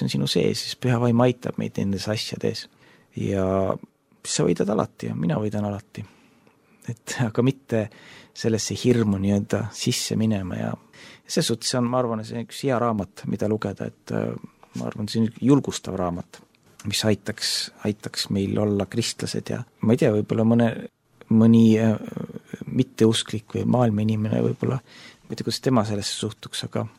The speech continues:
tegelikult see on ka üks asi, mida näidata, et, äh, et ka teemonid on olemas, et inimesed peaksid sellega arvestama.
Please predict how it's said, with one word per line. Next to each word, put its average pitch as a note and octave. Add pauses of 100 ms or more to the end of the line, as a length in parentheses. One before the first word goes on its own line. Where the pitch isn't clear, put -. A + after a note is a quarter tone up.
(880)
tegelikult C3+
see -
on -
ka -
üks -
asi, -
mida G2+
näidata, -
et, -
äh, - (460)
et -
ka -
teemonid A#2
on D#3+
olemas, G#2
et - (440)
inimesed A#2+
peaksid -
sellega B2
arvestama. -